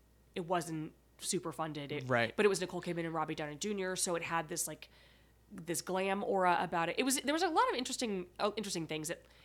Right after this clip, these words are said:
Speaker 1: had, looking back, I probably could have learned even more than I did.
Speaker 2: That's cool.
Speaker 1: Had I been more aware of what it was, but I was learning so much about just the world of production that, that it's kind of,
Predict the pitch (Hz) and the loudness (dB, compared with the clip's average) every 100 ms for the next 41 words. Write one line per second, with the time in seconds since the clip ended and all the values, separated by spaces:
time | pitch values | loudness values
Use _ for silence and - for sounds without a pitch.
0 | - - - - - 269 269 220 247 196 | -20 -20 -20 -20 6 8 8 6 2 2
1 | 165 180 226 - 175 165 165 170 156 151 | 6 6 4 -2 -4 -4 -4 -4 -6 -6
2 | 160 160 156 143 135 151 143 107 139 143 | -4 -4 -6 -8 -6 -6 -6 -8 -6 -6
3 | - 131 120 180 170 160 160 151 156 147 | 0 0 2 4 4 2 -2 -2 -4 -2
4 | 147 151 156 156 147 151 143 160 170 170 | -4 -6 -6 -6 -4 -2 -2 -2 -2 0
5 | 170 160 165 160 156 147 - 151 147 143 | 0 -4 -4 -4 -4 -4 -2 -4 -4 -6
6 | - 147 143 - 151 156 151 147 - 160 | -6 -6 -6 -6 -10 -8 -8 -10 -10 -10
7 | 139 - 156 156 151 - - - - - | -8 -6 -8 -6 -8 -10 -16 -20 -20 -20
8 | - - - 180 165 160 - 175 170 | -20 -20 -2 4 4 2 -2 -2 -2